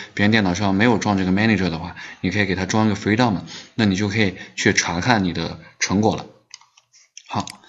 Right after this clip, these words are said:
我们再看一下，啊，这个，这些字啊，他说 Navisworks Freedom 呢，它是一款面向N W D和D W F文件格式的免费浏览器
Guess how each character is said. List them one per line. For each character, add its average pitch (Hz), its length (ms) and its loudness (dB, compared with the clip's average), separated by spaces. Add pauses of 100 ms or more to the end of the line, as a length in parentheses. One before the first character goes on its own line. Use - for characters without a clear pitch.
(280)
我 - 80 -6
们 104 100 6
再 123 140 6
看 120 220 4
一 - 20 0
下， 98 260 0 (300)
啊， 90 240 -8
这 101 140 -2
个， 92 420 0
这 - 140 -2
些 104 320 2 (260)
字 113 200 2
啊， 85 220 -6
他 104 120 -4
说 104 320 4
Navisworks 117 400 4
Freedom 117 340 4
呢， 90 200 2 (200)
它 110 100 -4
是 117 120 2
一 107 80 4
款 92 200 0
面 110 220 4
向 104 180 2
N 117 140 4
W 104 240 2
D 107 200 0
和 98 140 -2
D 113 140 0
W 101 240 4
F 101 260 2
文 92 160 2
件 107 160 4
格 95 160 -2
式 110 140 0
的 95 100 2
免 92 200 0
费 107 100 -2
浏 98 140 2
览 104 160 2
器 127 300 2